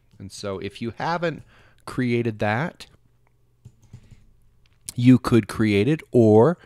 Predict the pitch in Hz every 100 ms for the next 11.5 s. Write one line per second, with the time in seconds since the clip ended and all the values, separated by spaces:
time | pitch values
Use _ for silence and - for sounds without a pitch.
0 | _ _ _ - 110 104 110 92 - 104
1 | - - - _ - 127 - 101 - 101
2 | 101 - 120 123 - - 127 123 131 -
3 | 123 127 - 113 156 - - 110 113 120
4 | 117 123 113 - - 117 101 104 98 -
5 | - - - _ _ _ - 98 87 90
6 | 80 73 - _ _ _ _ _ _ _
7 | _ _ _ - - _ _ _ _ _
8 | _ _ - 113 - 110 160 190 - _
9 | _ 131 113 117 113 110 107 160 175 135
10 | 107 92 95 165 - 101 95 92 92 -
11 | 98 90 107 101